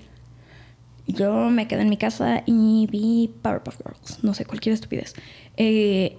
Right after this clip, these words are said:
entonces creo que eso, pues, obviamente lo cargas. Y aunque no sea consciente, lo cargas de que, "No, pues, es que si en ese entonces nadie me quería, ¿por qué alguien me querría ahorita?". Y es, otra vez, algo que te tienes que quitar solita. Entonces, está curioso porque el mom-,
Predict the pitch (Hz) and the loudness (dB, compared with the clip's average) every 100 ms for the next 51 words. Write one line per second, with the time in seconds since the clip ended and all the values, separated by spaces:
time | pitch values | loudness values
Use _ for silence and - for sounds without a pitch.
0 | - 226 247 240 240 233 226 240 233 233 | -2 0 2 0 -2 -4 -2 -2 0 -2
1 | 233 220 220 220 220 214 - - - - | -2 -2 2 2 0 -2 -4 -8 -10 -18
2 | - - - - - 208 196 208 208 214 | -20 -20 -20 -20 -2 0 2 2 2 0
3 | 254 214 247 233 175 175 233 208 165 175 | 0 2 2 2 0 2 0 0 0 0
4 | 170 196 247 - 196 - - 190 - - | 2 2 2 -2 -6 -6 0 0 0 0
5 | 226 311 330 302 262 254 220 208 190 185 | 2 2 2 2 2 2 2 2 2 0
6 | 185 190 185 185 185 180 185 180 185 - | 0 -2 2 2 2 0 0 2 0 -4
7 | - - - - - 220 220 214 - - | -8 -18 -20 -16 -2 2 2 -2 -10 -14
8 | - - - - 180 - 277 - - 208 | -20 -20 -16 -10 -6 -2 -2 -2 -2 -4
9 | - - - - 285 320 - 370 330 370 | -4 -10 -10 -4 0 0 0 -2 0 0
10 | 359 403 - - - - - - 240 - | 2 0 0 -2 -6 -20 -12 -2 0 2
11 | 311 302 226 - - - - - - 247 | 0 2 0 -2 -16 -20 -20 -8 -4 0
12 | 285 285 302 269 269 262 214 220 220 226 | -2 0 2 2 0 -2 -2 0 2 2